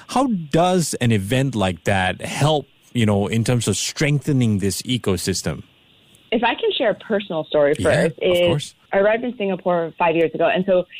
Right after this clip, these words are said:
Speaker 2: in twenty eighteen, I was trying, I was at Apple actually, and I was, I had been in big tech for a while, and so I was trying to understand the startup ecosystem. My friend actually snuck me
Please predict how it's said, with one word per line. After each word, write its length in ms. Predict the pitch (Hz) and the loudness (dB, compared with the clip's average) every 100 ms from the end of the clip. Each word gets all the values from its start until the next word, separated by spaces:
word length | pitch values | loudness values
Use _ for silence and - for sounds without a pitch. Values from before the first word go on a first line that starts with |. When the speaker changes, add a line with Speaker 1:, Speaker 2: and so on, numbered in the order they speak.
| - | -6
Speaker 2:
in 80 | 208 | -4
twenty 340 | 208 254 320 - | -2 2 2 2
eighteen, 420 | 202 196 196 185 | -2 -2 -2 0
I 60 | 170 | 0
was 100 | 175 | 0
trying, 200 | 226 233 - | -2 -2 2
I 80 | 208 | 2
was 100 | 226 | 2
at 140 | 226 - | 0 -2
Apple 360 | 160 - - | -4 -4 -6
actually, 340 | - - - - | -8 -6 -4 -2
and 100 | 156 | 0
I 100 | 160 | 0
was, 200 | - - | -2 -4
I 60 | 175 | -2
had 180 | 165 156 | -2 0
been 160 | 185 | 2
in 120 | 175 160 | 2 0
big 180 | 160 - | -2 -2
tech 220 | 156 - - | -4 -4 -2
for 140 | 156 | 0
a 60 | 143 | 0
while, 340 | 143 - - - - - | 0 -2 -4 -8 -12 -2
and 100 | 202 | 2
so 80 | 220 | 4
I 60 | 220 | 2
was 120 | 214 | 2
trying 200 | 233 294 | 2 2
to 60 | |
understand 520 | - 226 214 196 180 170 | 2 0 0 0 0 0
the 60 | |
startup 320 | - 165 160 - | 2 2 2 2
ecosystem. 600 | 196 190 156 - 139 160 | -2 0 -2 -2 0 4
My 160 | 165 165 | 4 2
friend 220 | - 254 - | 2 2 2
actually 320 | 180 175 160 - | 0 -2 -2 -2
snuck 280 | 190 190 196 | 0 0 2
me 160 | 190 | 0